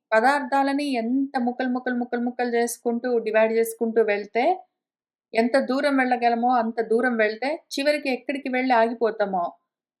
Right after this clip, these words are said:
ఇంకా అక్కడి నుంచి డివైడ్ చేయడానికి ఏమీ లేదో, కాబట్టి అది అకారణము.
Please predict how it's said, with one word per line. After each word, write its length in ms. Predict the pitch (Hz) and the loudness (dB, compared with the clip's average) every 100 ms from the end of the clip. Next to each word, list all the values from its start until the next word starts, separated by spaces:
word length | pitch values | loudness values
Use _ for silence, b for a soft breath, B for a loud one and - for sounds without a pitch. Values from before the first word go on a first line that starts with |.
| _ | _
ఇంకా 140 | 240 254 | 4 4
అక్కడి 320 | 226 285 302 | 4 0 0
నుంచి 200 | 311 302 | 0 -2
డివైడ్ 360 | 247 262 262 | 0 2 2
చేయడానికి 420 | 254 254 254 240 233 | 2 2 2 2 -2
ఏమీ 200 | 233 233 | 0 0
లేదో, 380 | 214 214 185 170 - _ _ _ _ _ _ _ _ | 0 0 2 0 -2 _ _ _ _ _ _ _ _
కాబట్టి 500 | 247 254 269 277 262 | 4 6 4 0 0
అది 180 | 240 226 | -2 2
అకారణము. 760 | 311 233 - 220 196 180 170 | 2 2 2 2 2 -4 -10